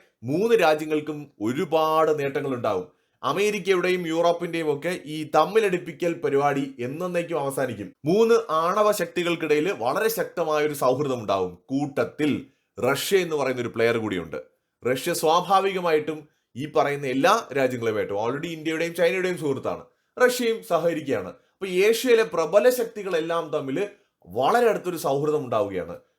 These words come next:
ഇറാനുമായിട്ടുള്ള പ്രശ്നങ്ങൾ പരിഹരിക്കാൻ പിന്നെ പ്രത്യേകിച്ച് എന്തെങ്കിലും താമസമുണ്ടോ? ഒരിക്കലുമില്ല. ഇറാനുമായിട്ടുള്ള പ്രശ്നങ്ങളും പരിഹരിക്കപ്പെടുകയാണ് അവിടെ. Already സൗദിയും യു എയുമായിട്ടൊക്കെ ഇന്ത്യക്കും ചൈനയ്ക്കും റഷ്യയ്ക്കും ഒക്കെ നല്ല ബന്ധമുണ്ട്. അപ്പൊ ഏഷ്യയിൽ ഈ രാജ്യങ്ങളുമായിട്ടുള്ള ബന്ധം വീണ്ടും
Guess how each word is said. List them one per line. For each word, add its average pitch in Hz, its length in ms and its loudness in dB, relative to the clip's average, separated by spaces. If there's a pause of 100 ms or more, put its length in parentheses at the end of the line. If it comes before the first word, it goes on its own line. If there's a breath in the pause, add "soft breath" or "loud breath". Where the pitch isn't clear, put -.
(120)
ഇറാനുമായിട്ടുള്ള 170 760 0
പ്രശ്നങ്ങൾ 170 420 -4
പരിഹരിക്കാൻ 165 500 0
പിന്നെ 165 140 -2
പ്രത്യേകിച്ച് 175 440 -2
എന്തെങ്കിലും 160 300 -6
താമസമുണ്ടോ? 147 760 -2
ഒരിക്കലുമില്ല. 120 600 -4 (320)
ഇറാനുമായിട്ടുള്ള 151 640 0
പ്രശ്നങ്ങളും 139 520 -4
പരിഹരിക്കപ്പെടുകയാണ് 101 840 -4
അവിടെ. 78 240 -8 (440)
Already 226 560 2
സൗദിയും 175 720 -2
യു 151 220 0
എയുമായിട്ടൊക്കെ 160 540 2
ഇന്ത്യക്കും 151 480 -6
ചൈനയ്ക്കും 151 500 -4
റഷ്യയ്ക്കും 156 420 -6
ഒക്കെ 175 140 -8
നല്ല 233 240 2
ബന്ധമുണ്ട്. 117 400 -2
അപ്പൊ - 360 -8
ഏഷ്യയിൽ 220 400 0
ഈ 220 100 -4
രാജ്യങ്ങളുമായിട്ടുള്ള 185 720 0
ബന്ധം 151 340 -4
വീണ്ടും 185 460 -2